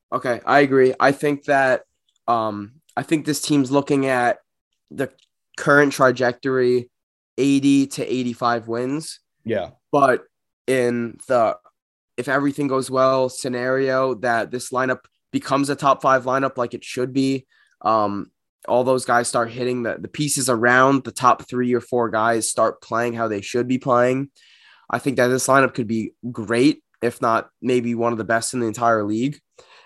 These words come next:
Speaker 1: And if this rotation gets back a healthy Sale and a healthy Paxton, and we get hot, I think it is, like you said, it's realistic to kind of see,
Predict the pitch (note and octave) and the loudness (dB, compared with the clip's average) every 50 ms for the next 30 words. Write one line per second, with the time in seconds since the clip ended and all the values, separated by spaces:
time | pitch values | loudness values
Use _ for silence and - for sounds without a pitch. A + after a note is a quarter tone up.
0 | _ _ - A#2+ C3 C3+ C3 B2+ B2 A#2+ A2 - - _ _ _ _ _ _ _ | _ _ -2 0 2 2 2 0 -2 -4 -6 -8 -16 _ _ _ _ _ _ _
1 | - B2+ B2 - D#3 D#3 - - D#3 D3 C3+ - D#3+ F3 F3 - - C#3 B2+ A2 | -4 -4 -2 0 0 0 2 4 2 2 2 2 0 0 0 0 -4 -4 -4 -4
2 | B2 B2 - _ C3+ B2+ A#2+ - - _ A2 A#2 A2+ A2+ B2 B2+ C3+ C3+ - C#3+ | -6 -8 -2 _ 0 0 0 -2 -6 _ -2 -2 0 0 -2 -2 -2 -4 -4 -6
3 | C#3+ C3+ - - B2 A#2 A#2 A#2+ B2 B2 A2+ G2+ G#2+ A2+ B2 B2 B2 - - C3+ | -4 -4 -4 -2 -2 0 0 0 0 0 -2 -4 -2 0 0 0 0 -2 -6 -8
4 | C3+ - B2 G#2+ A2+ - - - - A#2+ B2 C3 C#3+ - _ _ _ _ _ _ | -6 -4 -4 -4 -4 -4 -6 -6 -4 -4 -4 -4 -8 -10 _ _ _ _ _ _
5 | _ _ _ _ _ _ _ _ _ _ - - _ - C3 B2+ B2+ C3+ C3+ C#3+ | _ _ _ _ _ _ _ _ _ _ -14 -10 _ -4 -2 4 4 6 6 6
6 | C#3 B2+ A#2 C3+ C#3 C3+ B2 - - B2+ C#3+ - D#3+ D3 C#3 C#3+ C#3 D#3+ D#3+ C#3+ | 4 4 6 6 6 6 6 6 4 2 2 2 -2 0 0 2 2 2 0 2
7 | - B2 A#2+ B2 A#2+ B2+ A#2 - D3 C3+ A#2+ G#2+ G#2 - - A2+ C3 C3+ C3 C3 | 0 -2 -4 -2 -4 -8 -6 -2 -2 -4 -4 -4 -12 -8 -4 -2 0 2 2 2
8 | C3 - - B2+ A#2+ A#2 - _ _ _ _ _ _ _ - - C3+ B2 A#2 A2 | 0 0 0 0 -2 -2 -2 _ _ _ _ _ _ _ -2 2 2 4 4 4
9 | - - - _ _ _ _ _ _ _ _ _ _ - - D3 D#3 D#3 D3 C3 | 2 0 -6 _ _ _ _ _ _ _ _ _ _ -2 2 2 4 4 2 -2
10 | - - - - - - D#3+ D#3+ D3+ C#3+ C3+ B2 | -2 -8 -6 -4 -2 -2 -2 0 0 -2 -2 -2